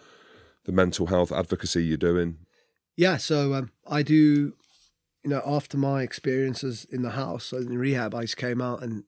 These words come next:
Speaker 2: I s-, I wanted to share my story. That's what I felt called to do. It was my, I felt like it was my new purpose, really.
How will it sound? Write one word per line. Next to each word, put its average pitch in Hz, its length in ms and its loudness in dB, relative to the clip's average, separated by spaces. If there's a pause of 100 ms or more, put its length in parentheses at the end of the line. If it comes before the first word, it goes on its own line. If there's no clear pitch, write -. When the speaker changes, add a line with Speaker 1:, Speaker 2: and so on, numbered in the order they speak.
(100)
Speaker 2:
I 113 120 -10
s-, - 160 -12 (360)
I 113 200 -8
wanted 117 320 -6
to 120 80 -10
share 123 380 -6 (400)
my 123 100 -6
story. 131 440 -4 (640)
That's 131 220 -10
what 127 140 -4
I 110 120 -6
felt 117 320 -8 (400)
called 131 340 -4
to 123 80 -6
do. 131 260 0
It - 20 0
was 120 160 -4
my, 110 240 -4
I 113 80 -16
felt 117 200 -8
like 113 100 -14
it - 40 -14
was 123 140 -10
my 123 80 -8
new 117 180 -6
purpose, 127 560 -10
really. 120 280 -14